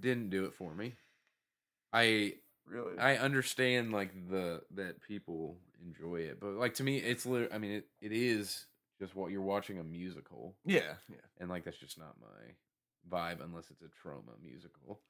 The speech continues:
Speaker 2: Well, yeah, I mean, it,
Speaker 1: <laughs>
Speaker 2: Poltergeist is the best musical I've seen in years.
Speaker 1: But it really, even then, I, I, I just, I'm not, you know, it's just, it's a giant C G I'd, like,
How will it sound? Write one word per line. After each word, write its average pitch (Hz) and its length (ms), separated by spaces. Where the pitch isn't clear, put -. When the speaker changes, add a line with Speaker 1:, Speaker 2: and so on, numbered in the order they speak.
Speaker 2:
Well, 117 160
yeah, 120 220
I 110 40
mean, 110 160
it, 113 180
Speaker 1:
<laughs> 135 140
Speaker 2:
Poltergeist 135 560
is 113 100
the 110 60
best 110 200
musical 110 360
I've 104 120
seen 107 160
in 82 160
years. 90 600
Speaker 1:
But 113 280
it 143 200
really, 160 280
even 139 460
then, 113 480
I, 95 160
I, 131 420
I 143 40
just, 156 180
I'm 143 140
not, 127 340
you 117 100
know, 101 240
it's 95 160
just, - 240
it's 110 140
a 110 80
giant 110 540
C 104 260
G 98 240
I'd, 90 540
like, 87 380